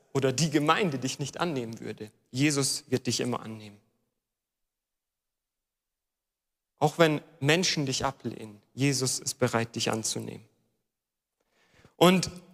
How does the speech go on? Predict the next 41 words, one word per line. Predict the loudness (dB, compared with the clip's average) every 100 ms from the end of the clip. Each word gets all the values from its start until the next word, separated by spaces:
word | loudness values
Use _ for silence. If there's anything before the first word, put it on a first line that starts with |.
| _ 0
ich | 6
weiß | 6 6
nicht, | 2 -2
wie |
es | 2
euch | 4 4 4 4
geht, | 4 4 4
aber | 4 4
wenn | 4 4
ich | 2 0 -6 -14 _ _
darüber | 2 2 2 2 2
rede, | 2 2
dann | -2 -2 -6 -12 _ _ _ _ _ _ _ _ _ _ _ -4
erfüllt | 2 4 4
mich | 0 0
das | -2 -4
mit | -8
Freude. | -2 0 0 -6 -16 -20 _ _ _ _ _ _ _ _ _ _
Das | 0 6
löst | 4 4
Freude | 4 6 6 6 2
aus. | 0 -6 -6 -6 -12 _ _ _ _ _ _ _ _ 0
Und | 2
wir |
nehmen | 6 6 4
uns | 2
vielleicht | 2 4 4 2
hier | -4 2 2 0 -12 _ _
eine | -4 0
halbe | 0 0
Stunde | 0 2 2 0
Zeit, | 2 2 0
um | -2
uns | -2 0
damit | 0 0
zu | -2
beschäftigen, | -4 0 0 -2 -6 -6
und | -4
wir | -4
freuen | 0 0 0 -4
uns. | -8 -8 -10